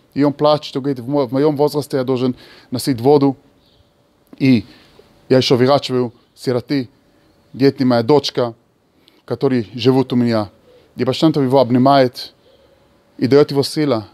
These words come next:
Через месяц он его встречает. И мой водонос ходит с большой улыбкой. И Башем Тов спрашивает: "Как у тебя дела?" Он говорит: "Как у меня дела? Посмотри, в моём возрасте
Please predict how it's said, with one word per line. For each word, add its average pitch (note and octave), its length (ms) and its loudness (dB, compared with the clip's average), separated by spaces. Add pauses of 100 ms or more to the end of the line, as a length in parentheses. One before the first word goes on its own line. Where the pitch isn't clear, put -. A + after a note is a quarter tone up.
(120)
Через A#2 240 -4
месяц D3 420 0
он C3+ 60 -2
его B2+ 120 -4
встречает. B2 560 -2 (640)
И C3 80 -2
мой D3 160 4
водонос C3+ 800 0 (760)
ходит D3 360 -2
с A#2 40 -14
большой C3+ 280 -4
улыбкой. C3 500 -4 (640)
И B2+ 80 -4
Башем C3 260 0
Тов D3+ 140 -4
спрашивает: C#3 320 -6
"Как F3 220 -2
у E3 40 -4
тебя C#3+ 260 -6
дела?" A2+ 360 -6
Он G#2+ 60 -12
говорит: B2+ 180 -6
"Как - 180 -6
у D3 40 -6
меня C3+ 120 -4
дела? B2 260 -2
Посмотри, B2 500 -4
в G#2+ 100 -4
моём C#3 260 6
возрасте D3+ 600 -2